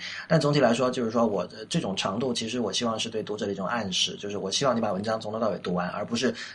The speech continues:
从中找几个观点或者找几个精彩的句子，然后可以拿到社交网站上去，去，去分享，大概是这样。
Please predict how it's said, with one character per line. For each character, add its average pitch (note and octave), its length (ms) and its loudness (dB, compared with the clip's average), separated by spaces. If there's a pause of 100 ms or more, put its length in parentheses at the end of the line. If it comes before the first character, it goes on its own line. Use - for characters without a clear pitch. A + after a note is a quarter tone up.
(120)
从 A#2+ 220 0
中 B2+ 180 2
找 A2 220 4
几 G#2 80 0
个 G2+ 100 2
观 C3+ 260 6
点 - 240 -4
或 - 80 -2
者 A2+ 60 -2
找 G#2+ 180 0
几 A2 140 -4
个 F#2+ 240 -2 (320)
精 - 160 0
彩 G#2 140 2
的 F#2+ 80 0
句 C#3+ 260 4
子， - 180 -4
然 G2 120 -2
后 G#2+ 80 2
可 A2 120 -4
以 G#2 40 0
拿 G2 180 -2
到 G2+ 140 2
社 A2+ 140 0
交 G#2+ 120 0
网 G2+ 120 -4
站 G2 220 -4
上 F#2 140 -12
去， F#2 260 -6
去， - 200 -8
去 G2+ 160 -6
分 D3 200 -2
享， - 160 -2 (180)
大 - 120 -8
概 - 80 -8
是 - 80 -10
这 - 120 -8
样。 - 80 -6